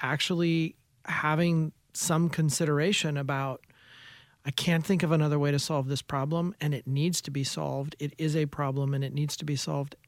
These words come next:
and I would consider maybe taking my life." That's actually very common. Uh, I think the, the data on that tells us that one in three people have had a point in their life where they've considered, uh, ending their life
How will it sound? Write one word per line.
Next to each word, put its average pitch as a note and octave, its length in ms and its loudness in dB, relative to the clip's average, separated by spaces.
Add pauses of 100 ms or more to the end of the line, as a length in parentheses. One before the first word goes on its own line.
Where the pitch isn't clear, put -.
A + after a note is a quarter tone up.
(100)
and C#3+ 380 -4 (640)
I C3+ 220 0
would D3 220 0
consider D3+ 420 0
maybe C#3+ 300 0
taking C#3+ 320 -2
my C3+ 140 -2
life." C#3+ 480 -4 (560)
That's D#3+ 280 2
actually D#3 400 2
very D3 240 2
common. B2+ 380 -8 (320)
Uh, C#3 460 -2
I - 40 -6
think C#3+ 220 0
the, C#3+ 320 0
the C#3+ 100 -2
data C3+ 240 2
on C#3+ 200 2
that D3 200 0
tells D3 240 0
us C#3 160 2
that D3 220 -4 (140)
one D#3 240 2
in E3 120 4
three E3 240 0
people F3 400 -4 (540)
have C#3 260 -2
had D#3+ 300 0
a D3+ 120 0 (180)
point D#3+ 240 -2
in D3+ 40 -4
their D3+ 140 2
life C#3 340 -2
where D3+ 100 0
they've C3+ 320 -4
considered, C#3+ 600 0 (480)
uh, B2 240 -4
ending F3+ 320 4
their C3+ 160 2
life C3+ 420 -6